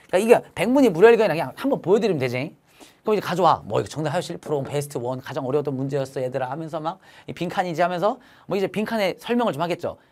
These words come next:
빈칸 문제 푸는 방법. 그러면서 빈칸이 마지막에 뚫렸을 때, 중간에 뚫려, 처음에 뚫렸을 때 이런 식으로 접근하면 된다, 한다라고 얘기를 하면서 문제를 깔끔하게 멋지게 풀어요.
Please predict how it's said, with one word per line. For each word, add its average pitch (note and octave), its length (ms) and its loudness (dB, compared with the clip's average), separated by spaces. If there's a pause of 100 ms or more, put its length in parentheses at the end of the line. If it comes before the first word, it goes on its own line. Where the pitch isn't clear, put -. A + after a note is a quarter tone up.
빈칸 G3+ 240 -4
문제 E3+ 160 -4
푸는 G#3 240 -4
방법. B2 420 -6
그러면서 E3+ 300 -2
빈칸이 D3+ 320 -6
마지막에 B2+ 360 -6
뚫렸을 B2+ 300 -8
때, B2 80 -12
중간에 D#3+ 320 -4
뚫려, D3+ 180 -6
처음에 G3+ 220 -8
뚫렸을 E3+ 280 -6
때 F3 160 -4 (180)
이런 F3+ 180 -2
식으로 E3+ 180 -4
접근하면 G3 200 -2
된다, E3+ 240 -2
한다라고 E3+ 260 0
얘기를 E3 140 0
하면서 G#3+ 340 0 (280)
문제를 G#3+ 340 2
깔끔하게 B3+ 400 4
멋지게 G3 300 2
풀어요. F3+ 460 4